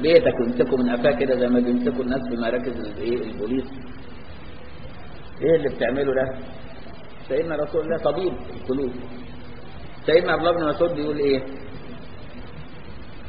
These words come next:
"المؤمن يرى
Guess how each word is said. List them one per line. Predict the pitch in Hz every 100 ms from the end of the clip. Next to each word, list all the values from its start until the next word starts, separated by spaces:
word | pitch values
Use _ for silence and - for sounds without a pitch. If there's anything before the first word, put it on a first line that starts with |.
| - - - - - - - - - - - - - - - - - - 247 247 247 - - - - - -
"المؤمن | 143 143 190 220 185 170 165
يرى | 190 180